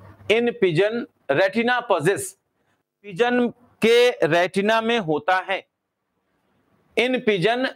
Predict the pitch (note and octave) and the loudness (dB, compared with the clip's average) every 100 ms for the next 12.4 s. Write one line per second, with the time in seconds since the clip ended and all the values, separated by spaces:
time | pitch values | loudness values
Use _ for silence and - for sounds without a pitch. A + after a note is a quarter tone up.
0 | - D#3 F#3 G3 G#3+ A#3+ B3 A#3+ G3 F3 | -2 0 0 -2 -2 0 -2 -2 -2 0
1 | E3+ - - _ _ _ _ _ _ _ | -4 -6 -20 _ _ _ _ _ _ _
2 | _ _ _ _ _ _ - F3+ F3+ A3+ | _ _ _ _ _ _ -2 0 2 0
3 | A3+ B3 B3 A#3+ B3 B3+ B3 - _ E3 | 0 0 0 0 0 -2 -6 -16 _ -2
4 | F#3 G#3 A#3 B3 A#3+ B3 G3 F3 F#3 F3+ | -2 -2 -2 0 0 -2 0 0 0 -2
5 | F3 A#2 - E3 F#3 G3 A3+ A3+ G#3+ F3+ | -4 -6 -4 -2 0 -2 0 0 0 0
6 | G3 G3 A3 A3 B3 - _ _ _ _ | -2 -2 -4 -4 -6 -8 _ _ _ _
7 | - E3+ F#3 G3 A3 E3 F#3 G#3+ E3+ D3 | -4 0 0 2 0 0 0 0 -2 -2
8 | G3+ A3 - G3+ E3 B2 G3+ A3 A3+ G#3+ | 0 -2 0 -2 0 0 0 0 -2 0
9 | F#3 F#3+ F#3+ E3+ D#3 A2+ F#2+ _ _ _ | 0 0 -2 -2 -2 -4 -8 _ _ _
10 | _ _ _ - D#3 F3 A3+ G#3+ A3 A#3 | _ _ _ -2 0 2 2 2 0 0
11 | A#3+ B3 A#3 F#3+ F3+ F3+ F#3 A3+ E3 F#3 | 0 0 0 -2 -2 -2 0 0 2 0
12 | F#3+ G3+ B3 C4+ | 0 0 -2 -4